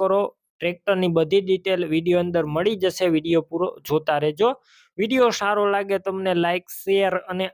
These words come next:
આવા જ વીડિયો દરરોજ જોવા YouTube ચેનલ સબસ્ક્રાઇબ કરી Facebook પેજ ફોલો કરજો. ટ્રેક્ટર છે સ્વરાજ, સ્વરાજ સાતસો પાંત્રીસ, કન્ડિશન ક્લિયર કટ જોઈ શકો છો. બે હજાર અગિયારના મોડલનું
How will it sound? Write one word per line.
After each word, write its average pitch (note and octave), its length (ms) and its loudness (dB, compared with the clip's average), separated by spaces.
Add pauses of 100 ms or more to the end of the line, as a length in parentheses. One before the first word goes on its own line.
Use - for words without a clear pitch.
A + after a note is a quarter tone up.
(140)
આવા F#3 260 2
જ D#3+ 120 -8
વીડિયો F3+ 280 2
દરરોજ E3+ 460 0 (160)
જોવા E3+ 300 2
YouTube F3 380 -2 (120)
ચેનલ F3 340 -2
સબસ્ક્રાઇબ E3+ 500 -4 (140)
કરી E3+ 240 2
Facebook D#3+ 560 -2
પેજ D#3 100 2 (140)
ફોલો D3+ 260 4 (140)
કરજો. D#3 320 2 (1080)
ટ્રેક્ટર F#3 460 0
છે F3 220 0
સ્વરાજ, F#3 420 -2 (200)
સ્વરાજ E3+ 380 -2 (120)
સાતસો D#3+ 400 -2 (180)
પાંત્રીસ, F#3 500 -2 (680)
કન્ડિશન E3+ 520 0
ક્લિયર E3 320 2
કટ D3 200 -2
જોઈ F3+ 240 2
શકો E3 220 0 (100)
છો. G3 100 2 (1000)
બે F#3 200 4
હજાર G3 360 0 (160)
અગિયારના F3+ 640 0 (100)
મોડલનું E3 460 0